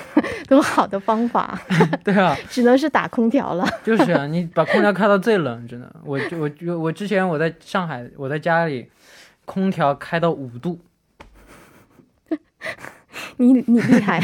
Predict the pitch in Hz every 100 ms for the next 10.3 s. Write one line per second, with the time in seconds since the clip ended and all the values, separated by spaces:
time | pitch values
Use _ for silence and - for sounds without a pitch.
0 | - 539 605 254 269 277 - 269 240 220
1 | 269 233 247 202 185 - 233 220 262 214
2 | 208 214 208 170 - - 165 185 165 165
3 | 160 165 - 151 151 - - - - 202
4 | - 254 247 277 262 262 254 196 175 220
5 | 220 - - - - 339 269 123 - -
6 | - 571 285 605 - - 196 196 190 185
7 | - - - _ 233 240 226 170 147 139
8 | - - 247 208 190 180 208 156 143 139
9 | 139 _ 277 240 185 - 202 202 202 _
10 | 277 254 147